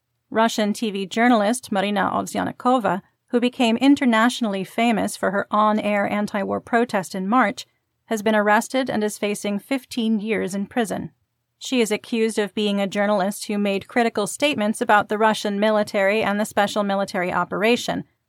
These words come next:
which was criminalized at the start of the invasion.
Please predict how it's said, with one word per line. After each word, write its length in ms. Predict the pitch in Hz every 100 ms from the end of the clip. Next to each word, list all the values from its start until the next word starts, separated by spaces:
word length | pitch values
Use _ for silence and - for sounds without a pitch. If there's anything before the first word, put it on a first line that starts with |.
| _ -
which 180 | 202 -
was 180 | 190
criminalized 720 | - 294 269 202 190 180 196
at 100 | 190
the 80 | 220
start 280 | - 185 175
of 60 | 175
the 100 | 175
invasion. 540 | 185 220 190 175